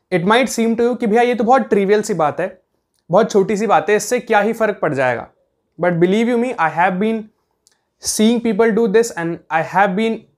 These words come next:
committing mistake of not doing this for the past three years in my college life,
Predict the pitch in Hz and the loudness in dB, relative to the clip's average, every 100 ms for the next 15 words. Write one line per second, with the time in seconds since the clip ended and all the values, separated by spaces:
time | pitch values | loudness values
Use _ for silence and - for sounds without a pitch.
0 | _ _ _ _ _ _ _ _ _ 175 | _ _ _ _ _ _ _ _ _ 2
1 | 185 202 247 208 - 214 214 208 190 175 | 2 2 2 0 0 0 0 -2 -2 -2
2 | 180 160 170 160 170 - 165 160 160 160 | 0 0 0 0 -4 -4 -4 -4 0 0
3 | 165 - 165 190 151 156 156 - 151 147 | 0 -10 -8 -4 0 -2 -2 -6 -6 -4
4 | 131 127 123 131 190 | -4 -4 -4 -4 -4